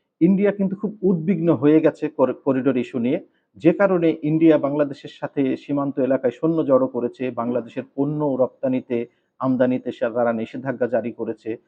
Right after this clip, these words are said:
ভিসা তো অনেক আগেই বন্ধ করে দিয়েছে, শুধু সীমান্ত সিলগালা করতে তাদের বাকি আছে। মানে এমন একটা পরিস্থিতি ইন্ডিয়া পড়েছে যে করিডোর নিয়ে এতটা উদ্বিগ্ন হয়ে গেছে যে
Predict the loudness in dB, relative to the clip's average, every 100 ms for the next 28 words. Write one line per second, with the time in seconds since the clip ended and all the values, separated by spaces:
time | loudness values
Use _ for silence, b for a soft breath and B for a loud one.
0 | _ _ -10 -4 -2 -2 -2 0 0 0
1 | 0 2 2 0 -4 -4 -4 -4 -4 -6
2 | -6 -12 -14 _ _ -4 -4 -4 -6 -4
3 | -4 -4 -6 -4 -4 -2 0 -2 -2 -4
4 | -2 -4 -4 _ _ _ -4 0 -2 -2
5 | _ _ _ 0 0 2 0 -2 -12 -16
6 | _ _ _ -6 -2 0 0 0 0 -2
7 | 0 0 0 -4 -2 -2 0 2 6 6
8 | 4 0 -2 -2 -4 -2 0 0 -2 -6
9 | _ _ _ _ _ _ 0 2 4 4
10 | 4 0 0 -2 2 4 4 2 -2 0
11 | 0 2 2 0 -2 -4 -6 b b b
12 | _ -6